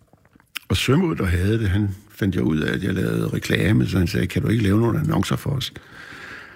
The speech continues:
Så "Nej, det her sted skal ikke annonceres. Vi skal nok sørge for, at det bliver berømt."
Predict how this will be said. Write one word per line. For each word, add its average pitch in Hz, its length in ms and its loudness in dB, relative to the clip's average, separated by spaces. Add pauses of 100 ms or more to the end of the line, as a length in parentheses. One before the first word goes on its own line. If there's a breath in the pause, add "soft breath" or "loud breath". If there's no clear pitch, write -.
(140 loud breath)
Så 117 120 -2
"Nej, 113 160 6
det 117 140 4
her 131 140 4
sted 101 240 0
skal 104 240 -2
ikke 107 260 -2
annonceres. - 720 -2 (460 loud breath)
Vi - 60 2
skal - 200 0
nok 95 180 0
sørge 85 200 2
for, 85 100 -2
at 80 40 0
det 78 80 0
bliver 80 160 0
berømt." - 480 -2